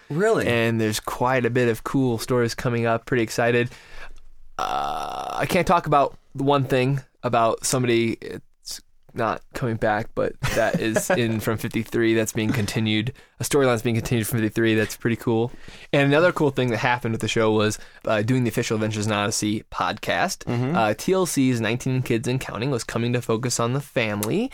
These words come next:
Speaker 1: Yes.
Speaker 2: to do some recording and to just sh-, kinda shed some light on the ministry. And I saw it as a really cool opportunity. But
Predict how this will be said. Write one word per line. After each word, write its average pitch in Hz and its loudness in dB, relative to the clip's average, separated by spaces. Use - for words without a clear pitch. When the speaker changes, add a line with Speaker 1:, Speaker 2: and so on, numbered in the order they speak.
Speaker 1:
Yes. 220 -2
Speaker 2:
to 127 4
do 117 2
some 120 0
recording 117 2
and 117 0
to 107 4
just 110 -2
sh-, - -2
kinda 110 -2
shed 120 0
some 110 -2
light 107 2
on 101 0
the 98 0
ministry. 107 0
And 107 -2
I - -18
saw 110 0
it 107 0
as 110 -2
a 110 0
really 113 2
cool 120 0
opportunity. 113 -2
But 175 4